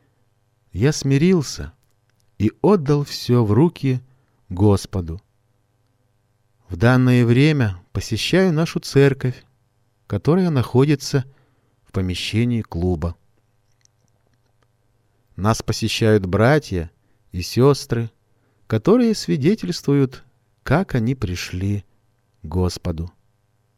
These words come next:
В этом году я принял водное крещение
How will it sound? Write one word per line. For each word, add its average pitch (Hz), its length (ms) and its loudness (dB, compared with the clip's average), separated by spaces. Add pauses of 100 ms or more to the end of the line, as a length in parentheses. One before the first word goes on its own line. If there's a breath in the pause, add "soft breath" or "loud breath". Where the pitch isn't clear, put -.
(760)
В 95 100 -2
этом 131 280 2
году 139 340 4
я 117 280 4
принял 143 480 -2
водное 143 460 2
крещение 113 800 -2